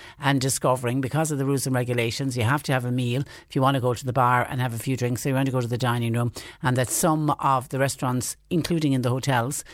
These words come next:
they're not serving lighter bites in the evening time, which is, which is disappointing. Uh, Sandy said that lady, Mary, was it Mary from Charleville, spelt out our problem exactly when we're on holidays. As well, the evening meal can be more expensive.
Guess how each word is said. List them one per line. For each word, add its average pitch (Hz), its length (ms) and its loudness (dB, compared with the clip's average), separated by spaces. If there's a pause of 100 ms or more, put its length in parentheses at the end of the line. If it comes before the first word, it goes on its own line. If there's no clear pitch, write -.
(200)
they're 160 160 2
not 156 500 2 (100)
serving 131 540 0 (100)
lighter 233 320 2
bites 120 500 -2
in 143 160 0
the 123 80 -2
evening 120 320 -2
time, 120 280 0
which 120 200 -4
is, 127 340 -4
which - 180 -10
is 131 120 -2
disappointing. 131 720 -2 (400)
Uh, 147 160 2
Sandy 202 340 2
said 160 360 2
that 226 440 0
lady, 175 420 2
Mary, 143 420 2
was 143 120 -4
it 165 60 0
Mary 170 180 2
from 147 140 -6
Charleville, 147 340 2
spelt - 600 0
out 165 360 2
our 170 220 0
problem 135 400 2
exactly 139 540 0
when 135 180 2
we're 139 120 0
on 139 200 4
holidays. 127 540 0 (480)
As 170 160 2
well, 226 260 6
the 196 260 -6
evening 208 280 0
meal 151 160 4
can 165 160 -2
be 151 80 4
more 139 200 2
expensive. 214 840 -2